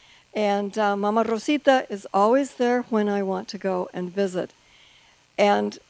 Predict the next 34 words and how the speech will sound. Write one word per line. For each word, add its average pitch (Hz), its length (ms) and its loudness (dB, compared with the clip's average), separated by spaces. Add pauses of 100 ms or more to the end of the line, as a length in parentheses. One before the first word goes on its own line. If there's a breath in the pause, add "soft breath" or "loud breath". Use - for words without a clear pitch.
(280)
part 269 280 4
of 233 120 2
my 262 240 6
message, 196 500 0
again, 190 540 -2
as 185 240 -6
I 180 120 -2
tread 202 360 -4
on 185 140 -2
the 185 80 -2
political, 202 640 -2
is 196 320 -4 (320 soft breath)
when 262 100 2
you 320 120 4
start 285 260 6
hearing 262 360 6
about 208 220 6
what 214 160 2
people 233 380 2
are 196 120 6
like 208 300 2
from 202 180 -4
other 208 200 2
countries 208 560 0
and 202 160 -2
get 254 100 8
a 262 60 8
lot 214 240 6
of 190 100 -6
generalizations, 190 1040 -2 (640 soft breath)
I 254 160 8
cannot 233 560 6
express 208 560 -4
enough 196 440 4